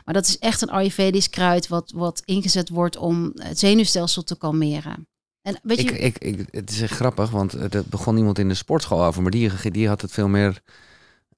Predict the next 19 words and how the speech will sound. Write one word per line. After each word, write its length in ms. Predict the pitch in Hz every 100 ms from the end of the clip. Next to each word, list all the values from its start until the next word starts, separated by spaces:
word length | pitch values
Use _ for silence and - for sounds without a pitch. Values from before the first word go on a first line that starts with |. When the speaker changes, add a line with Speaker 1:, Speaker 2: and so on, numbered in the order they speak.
| _ -
Speaker 2:
over 220 | 101 101
spieren 480 | - - 139 92 76
en 120 | 73
zo 100 | 80
Speaker 1:
Oh, 60 | 78
Speaker 2:
natuurlijk. 280 | 87 87
Speaker 1:
dat 100 | - 139
is 120 | 180
cordyceps, 600 | - 277 247 190 160 160 -
denk 260 | 147 151
ik. 160 | 180 -
Of 80 | 233
had 140 | 277
hij 80 | 294
het 120 | 285
over 220 | 285 285
Speaker 2:
Ja. 120 | 285 277
Speaker 1:
ashwagandha? 560 | 285 - 285 311 359 440
Speaker 2:
Ja. 260 | 175 170